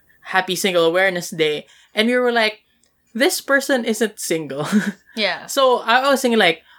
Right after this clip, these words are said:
Speaker 1: what if instead of celebrating Valentine's Day, everyone, um, celebrates Single Awareness Day because everyone chooses to be single?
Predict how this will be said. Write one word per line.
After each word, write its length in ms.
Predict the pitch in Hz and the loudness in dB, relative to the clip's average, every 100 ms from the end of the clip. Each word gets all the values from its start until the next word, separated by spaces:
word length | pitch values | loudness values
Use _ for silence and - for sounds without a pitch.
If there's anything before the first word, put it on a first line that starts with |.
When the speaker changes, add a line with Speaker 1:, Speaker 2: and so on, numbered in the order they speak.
| _ 226 | _ -2
Speaker 1:
what 320 | 247 302 - - | 2 0 -2 0
if 320 | 214 214 208 - 214 | 0 0 -4 -4 0
instead 460 | 208 - 240 262 | 0 0 2 2
of 160 | 269 208 | 2 0
celebrating 640 | 226 214 185 190 196 180 | 2 2 2 0 0 -4
Valentine's 720 | 165 165 160 160 156 151 147 - | 0 2 2 0 -4 -4 -8 -4
Day, 320 | 156 147 147 _ _ - | -2 -2 -6 _ _ -4
everyone, 880 | 254 294 262 254 233 185 175 175 180 - - _ _ - | 0 2 2 4 4 4 2 0 -10 -18 -20 _ _ -2
um, 220 | 175 175 | 0 2
celebrates 600 | 170 190 180 170 165 165 | 2 2 4 4 2 2
Single 280 | - 202 180 | 0 2 4
Awareness 520 | 165 160 160 160 151 | 4 4 4 2 -2
Day 360 | - 160 160 165 _ _ | 0 2 0 -4 _ _
because 320 | 202 208 220 220 | -2 0 0 0
everyone 420 | 233 247 240 233 | 2 4 4 4
chooses 560 | 220 240 247 214 208 - | 2 2 4 4 0 0
to 80 | 202 | -2
be 140 | 180 | -2
single? 540 | 175 180 160 143 131 | 2 2 2 -2 -4